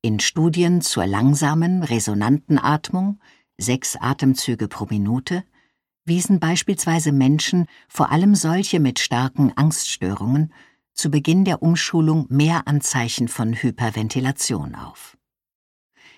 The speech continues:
Nach ein paar Wochen fühlten sie sich entspannter. Fangen Sie daher langsam an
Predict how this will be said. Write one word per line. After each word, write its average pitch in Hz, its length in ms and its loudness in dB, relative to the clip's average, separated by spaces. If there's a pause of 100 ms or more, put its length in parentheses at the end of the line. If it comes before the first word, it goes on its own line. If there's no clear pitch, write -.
Nach 147 180 2
ein 120 240 -2
paar 175 300 -4
Wochen 208 400 -2
fühlten 208 400 -2
sie 185 160 -4
sich 160 240 -8
entspannter. - 760 -6 (1040)
Fangen 185 400 2
Sie 165 180 0
daher 131 460 0
langsam 117 680 -2
an 87 320 -14